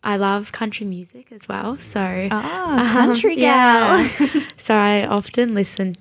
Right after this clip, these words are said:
Speaker 1: like, I can just put my headphones in on the bus or something. That's probably the best time that you can have.
Speaker 2: And who are your mentors or who are your heroes?
Speaker 1: My probably biggest hero in terms of sport would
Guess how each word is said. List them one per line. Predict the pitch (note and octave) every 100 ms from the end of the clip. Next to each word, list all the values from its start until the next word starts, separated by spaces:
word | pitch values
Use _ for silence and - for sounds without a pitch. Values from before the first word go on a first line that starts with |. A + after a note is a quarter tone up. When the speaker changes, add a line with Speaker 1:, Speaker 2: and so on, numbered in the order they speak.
| _
Speaker 1:
like, | G3+ F3+
I | F#3+
can | F#3+
just | F3+ -
put | -
my | F3+
headphones | F3+ - F3+ F3
in | F#3+
on | F#3+
the | F#3
bus | E3+ E3+ -
or | F#3
something. | - - F#3+
That's | F#3 -
probably | - F#3+ F#3
the | E3+ F3
best | F#3 E3+ -
time | - F3+ F3
that | G3
you |
can | F3+ F3
have. | F3 E3+ F3 _ _ _ _ _ _ _ _ _ _ _ - -
Speaker 2:
And | A#3 A#3 - - G3+ -
who | D4
are | E4+
your | D4+ B3
mentors | G3 F3 F#3 F#3+ E3+ E3+
or | E3+ E3+
who | G#3
are | G3+
your | F3+
heroes? | F3 E3+ E3 E3 D#3 E3 - - -
Speaker 1:
My | B3
probably | C4+ C#4
biggest | A#3+ A#3 A3+ - -
hero | - - G#3 F#3 F#3+
in | B3+
terms | C4 G3 F#3+
of |
sport | F3 - F3+ F#3
would | A3 F#3